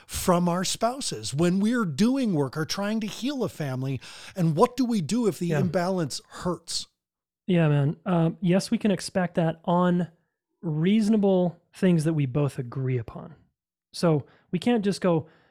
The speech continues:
Speaker 2: we can't pull the fairness card out all the time about everything, about dishes, about laundry, about
Speaker 1: Yeah.
Speaker 2: finances, about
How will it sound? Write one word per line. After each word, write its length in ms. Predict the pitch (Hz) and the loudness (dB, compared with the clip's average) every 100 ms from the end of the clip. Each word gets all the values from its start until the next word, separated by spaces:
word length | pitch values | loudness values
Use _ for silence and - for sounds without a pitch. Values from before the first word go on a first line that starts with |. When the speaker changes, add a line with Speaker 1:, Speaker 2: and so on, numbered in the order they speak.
| _ | _
Speaker 2:
we 80 | 185 | -2
can't 200 | 226 220 | 0 0
pull 120 | 220 | 0
the 80 | 185 | 0
fairness 320 | - 190 190 | 0 0 0
card 220 | - 170 151 | 0 0 2
out 240 | 151 156 | 0 -2
all 120 | - 160 | -2 0
the 80 | |
time 260 | 139 165 156 | 0 0 2
about 200 | 139 135 | 2 2
everything, 480 | 135 151 156 196 185 | 0 0 0 0 0
about 320 | 139 139 120 | 0 -2 -2
dishes, 540 | 127 151 - 147 139 135 | 0 0 0 -2 0 -4
about 320 | 131 123 131 | -8 -10 -6
laundry, 540 | 143 143 139 143 139 | -2 0 2 2 2
about 380 | 131 131 123 123 _ | 0 -2 -4 -8 _
Speaker 1:
Yeah. 180 | 208 147 92 - | -8 -6 -8 -6
Speaker 2:
finances, 720 | 165 151 147 147 - 147 131 | -2 0 0 0 0 0 0
about 360 | 127 131 127 | -2 -2 -4